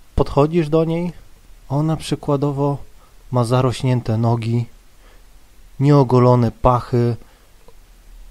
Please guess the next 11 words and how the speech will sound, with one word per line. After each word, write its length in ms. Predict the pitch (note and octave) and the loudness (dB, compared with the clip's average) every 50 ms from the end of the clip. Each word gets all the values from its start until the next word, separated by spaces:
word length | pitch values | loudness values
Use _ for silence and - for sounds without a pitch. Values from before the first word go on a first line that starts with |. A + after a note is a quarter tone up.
| - - - | -20 -20 -16
daje 400 | A#2+ A2+ C3+ C#3 D3+ D#3+ D3 C#3 | -4 0 2 4 4 6 6 6
jakimś 640 | C3 C3 C3 - - B2 A#2+ A2 - - - - - - - - - - - | 4 4 2 -2 -2 -2 -2 -2 -2 -6 -10 -12 -14 -16 -20 -20 -18 -6 -2
tanim 400 | C#3 C#3 C3+ C3+ C3 B2 A#2+ A2 | 0 2 2 2 2 2 0 0
winem. 540 | G#2+ B2 B2+ B2+ B2+ B2+ B2+ B2+ C3+ C3 A#2+ - - - - - - - - - - - - - - - - - - - - - - - - - - - - - - - - - _ - | 0 0 0 2 2 2 2 2 0 -2 -6 -10 -14 -20 -20 -20 -20 -20 -20 -20 -20 -20 -20 -20 -20 -20 -20 -20 -20 -20 -20 -20 -20 -20 -20 -20 -20 -20 -20 -20 -20 -20 -20 -20 _ -6
Widzisz 360 | A#2 B2+ E3+ D#3+ D#3 D3+ C3+ - | -2 -2 0 0 0 0 -2 -2
pod 260 | - - C3+ B2 B2+ | 0 0 0 2 2
nosem 420 | C3 C#3 D3 C#3+ - - C3+ B2+ | 2 2 0 0 0 -2 0 0
jakieś 440 | C3 B2 - - B2 A#2 A2 - C3 | 0 -2 -2 -2 -2 -2 -2 -2 -2
wąsy 640 | A#2+ A2 G#2 G2+ A2+ A#2+ B2+ B2 A#2+ - - A#2+ | -2 -2 -2 0 0 0 2 0 -2 -4 -4 0
jej 180 | B2 A#2+ B2 A#2+ | 0 2 2 2
rosną 560 | B2 A#2+ A#2 - - - B2 B2+ C#3+ E3 E3 | 0 0 -2 -4 -6 -6 -4 -4 -4 -4 -8